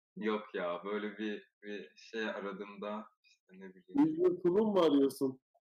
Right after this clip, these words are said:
Speaker 1: Aynen ya da ezine falan
Speaker 2: <laughs>
Speaker 1: arıyorum. <laughs>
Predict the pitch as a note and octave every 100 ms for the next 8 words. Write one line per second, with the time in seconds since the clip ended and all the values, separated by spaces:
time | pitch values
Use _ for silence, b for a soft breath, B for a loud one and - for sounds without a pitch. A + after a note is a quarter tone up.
0 | - G#2+ A2 G#2+ G2+ A2 A#2 A#2 G#2+ A#2+
1 | A#2 A#2+ A#2+ - A#3 G3+ - - A#3+ G3+
2 | C3 - - - D3 D3 D3+ C#3+ C3